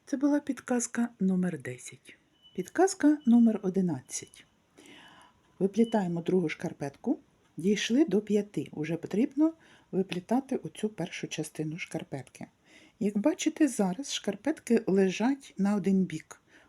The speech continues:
Отак вони і плелися, отут починається новий ряд, е, кожний новий колір тут починається і так далі. Тут у мене торочки,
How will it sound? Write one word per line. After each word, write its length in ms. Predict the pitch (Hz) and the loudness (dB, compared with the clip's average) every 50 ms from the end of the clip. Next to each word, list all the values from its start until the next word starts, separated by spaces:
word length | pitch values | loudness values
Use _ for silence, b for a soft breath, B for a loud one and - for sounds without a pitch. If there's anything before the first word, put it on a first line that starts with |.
| b b | b b
Отак 320 | - - - 320 320 - | -6 2 2 2 2 2
вони 240 | 202 202 202 208 214 | 2 4 4 4 4
і 60 | 196 | 2
плелися, 600 | 202 - 185 185 170 180 277 320 - - - 185 | 0 0 0 2 2 2 0 0 -2 -2 -2 -2
отут 260 | 175 - - 143 - | -2 -2 -6 -10 -10
починається 920 | - - 147 - - - 180 240 311 349 339 311 - - - 277 269 269 277 | -8 -10 -8 -6 -4 -2 0 0 0 0 -2 -8 -10 -4 0 0 2 2 2
новий 320 | 262 233 240 233 240 240 233 | 2 4 4 6 4 4 4
ряд, 300 | 233 226 220 220 220 - | 2 0 -4 -4 -6 -6
е, 360 | - 220 214 214 208 208 208 208 - | -4 -2 -2 -2 -2 -2 -4 -6 -6
кожний 520 | - 214 214 202 - 196 190 190 196 - b b b b b b b b b b b - | -2 -2 -2 0 0 -2 -2 -2 -2 -6 b b b b b b b b b b b -4
новий 260 | - 190 196 185 190 185 | -2 -2 0 0 -2 -2
колір 360 | - - 226 262 247 240 - | 0 0 0 2 2 -2 -4
тут 240 | - - 214 214 - | -4 -6 -6 -4 -6
починається 640 | - - - - 202 190 190 190 185 185 - 175 | -10 -10 -6 -4 -4 -2 -2 -4 -6 -6 -8 -10
і 40 | 175 | -8
так 200 | - 180 185 226 | -6 -4 -4 -2
далі. 240 | 233 359 381 302 214 | -2 0 0 0 0
Тут 220 | - 202 196 - | 0 -2 -2 -2
у 40 | 175 | -4
мене 240 | 165 165 160 175 185 | -2 -2 -2 -4 -4
торочки, 560 | - 262 311 359 359 - - - - 226 | -2 0 0 0 0 -2 -10 -8 -8 -8